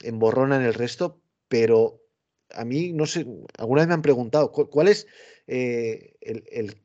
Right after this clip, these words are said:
el punto culminante de Pau Gasol como, como jugador?".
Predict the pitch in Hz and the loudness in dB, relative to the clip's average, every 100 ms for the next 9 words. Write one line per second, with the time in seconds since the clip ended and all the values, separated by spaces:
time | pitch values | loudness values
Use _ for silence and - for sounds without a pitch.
0 | - - 120 - 160 185 170 170 139 131 | -14 -10 -8 -2 2 2 2 2 2 2
1 | 165 160 135 117 143 131 - 139 131 123 | 2 2 0 2 0 0 -4 -4 -6 -8
2 | 117 113 113 - 113 104 110 104 147 | -10 -8 -8 -10 -10 -6 -4 2 2